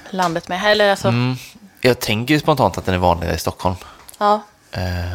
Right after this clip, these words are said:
Speaker 2: för att det är närmare geografiskt bara, liksom. Men, ehm, vad säger vi om burken? För burken ser ju ut som italienska flaggan lite grann ju.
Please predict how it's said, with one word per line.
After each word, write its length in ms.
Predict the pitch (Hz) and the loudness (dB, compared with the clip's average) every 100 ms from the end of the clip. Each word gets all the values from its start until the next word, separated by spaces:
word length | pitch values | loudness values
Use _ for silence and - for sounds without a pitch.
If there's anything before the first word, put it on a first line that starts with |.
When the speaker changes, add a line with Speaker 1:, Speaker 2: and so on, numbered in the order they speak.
| 87 107 - | -8 -12 -16
Speaker 2:
för 160 | - 92 | -6 -6
att 60 | - | -2
det 120 | 87 | 0
är 60 | |
närmare 420 | 87 85 82 85 85 | 2 2 2 0 0
geografiskt 560 | 85 85 - - 113 | 0 2 0 -2 -4
bara, 140 | - - | -2 -2
liksom. 300 | - - - _ _ _ _ _ | -4 -12 -16 _ _ _ _ _
Men, 360 | 123 123 120 117 | 2 2 2 2
ehm, 760 | 117 113 113 110 110 110 107 - - - | 2 4 2 0 -2 -6 -8 -12 -12 -4
vad 160 | 117 | 0
säger 140 | - 113 | 2 4
vi 60 | |
om 80 | 107 | 4
burken? 400 | 107 95 - 95 | 4 2 -2 -8
För 100 | 123 | -2
burken 460 | 123 107 - 131 123 | 0 0 0 0 2
ser 140 | 127 | 2
ju 100 | 110 | 2
ut 180 | 117 - | 0 -4
som 160 | 117 110 | -6 -4
italienska 380 | - 98 - | -2 -4 -4
flaggan 340 | - 101 90 101 | -2 -2 0 -2
lite 160 | 104 | 0
grann 160 | 110 | -2
ju. 100 | - | -2